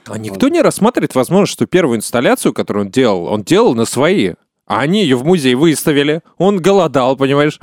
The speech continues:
Speaker 1: весь год. Вот. И не вернули ему. "Это музейный экспонат, мы не можем вам его вернуть.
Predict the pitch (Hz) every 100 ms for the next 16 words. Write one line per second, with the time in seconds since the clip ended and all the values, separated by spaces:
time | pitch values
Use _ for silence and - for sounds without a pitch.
0 | - - - 151 143 139 165 151 - _
1 | _ _ - 139 143 123 _ _ _ _
2 | _ - 196 311 359 349 247 143 113 98
3 | - 127 127 156 208 233 - 220 135 -
4 | 185 202 160 131 123 123 127 127 127 120
5 | 123 120 110